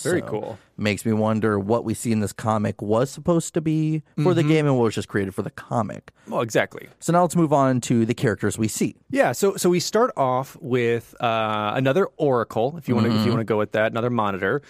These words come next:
Speaker 1: six eight six Ebullient Prism. Uh, we have Alexander Reeves, who's just mentioned in there as a name, and then we get into our black team. So we've got Margaret oh five three, who's black one. We've got Roma,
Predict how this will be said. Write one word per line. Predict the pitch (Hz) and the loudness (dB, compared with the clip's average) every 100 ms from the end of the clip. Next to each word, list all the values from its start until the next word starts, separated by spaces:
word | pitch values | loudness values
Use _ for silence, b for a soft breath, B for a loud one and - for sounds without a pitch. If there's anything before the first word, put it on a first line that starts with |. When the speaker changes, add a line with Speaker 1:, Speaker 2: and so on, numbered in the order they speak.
| B B | B B
Speaker 1:
six | - 196 196 - | -4 -2 -4 -2
eight | 156 151 | -2 -2
six | - - 160 - - b b _ | -6 -2 -2 -2 -10 b b _
Ebullient | 160 170 202 202 208 202 - _ | -2 0 2 2 0 -4 -12 _
Prism. | - 160 170 277 302 | -2 0 2 0 0
Uh, | 151 131 131 | 0 2 4
we | 160 | 2
have | 170 | 2
Alexander | 202 240 143 180 | 2 2 2 2
Reeves, | 135 139 147 | 4 2 2
who's | 135 | 0
just | 120 - | -2 -2
mentioned | 123 123 131 123 117 | -2 0 0 0 -2
in | - 120 | -2 0
there | 123 123 123 123 - | 0 0 0 -2 -4
as | 107 | -2
a | 104 | 0
name, | 135 151 151 b b - | 0 0 -2 b b -8
and | 147 | -2
then | 170 | 0
we | 170 | 0
get | |
into | 151 147 | 0 0
our | 127 | 0
black | 120 110 - | 2 0 -2
team. | 107 117 | -10 -4
So | 139 | -2
we've | 113 | 0
got | 117 101 | 0 0
Margaret | 127 139 143 151 - | 0 0 0 -2 0
oh | 131 131 | 2 2
five | - 117 107 | 0 -2 -2
three, | - 214 254 | -4 -2 0
who's | 139 | -2
black | - 110 - | 0 -2 0
one. | 127 143 170 - _ _ | -2 -2 -4 -12 _ _
We've | 127 | -4
got | 117 113 - - | 0 0 -4 -6
Roma, | 135 160 196 240 | 0 2 2 -2